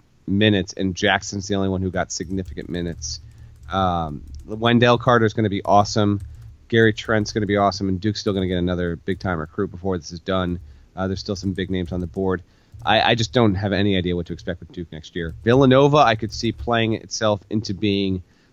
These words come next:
a top five team again. Um, I think Jalen Brunson's got a really good shot at being a first-team All-American next year. We'll see what happens there.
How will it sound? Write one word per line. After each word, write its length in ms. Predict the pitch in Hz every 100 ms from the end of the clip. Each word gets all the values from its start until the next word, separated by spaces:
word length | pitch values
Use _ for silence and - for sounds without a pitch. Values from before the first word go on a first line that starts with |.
| -
a 40 |
top 320 | - 104 90
five 200 | 98 92
team 280 | - 139 143
again. 520 | 143 135 131 127 127 127 - _ _ -
Um, 540 | 95 92 87 80 78 _ -
I 120 | 95
think 200 | 98 104
Jalen 320 | 101 107 104
Brunson's 400 | 98 113 107 107
got 160 | - 92
a 60 | 87 92
really 240 | 107 104
good 140 | 95
shot 180 | - 104
at 80 | 95
being 160 | 101 95
a 60 |
first-team 420 | 92 101 - 101
All-American 540 | 98 92 92 95 92 92
next 280 | 90 - -
year. 280 | 92 90
We'll 180 | 85 87
see 140 | 87 92
what 120 | 90
happens 360 | 90 - 85
there. 240 | - 98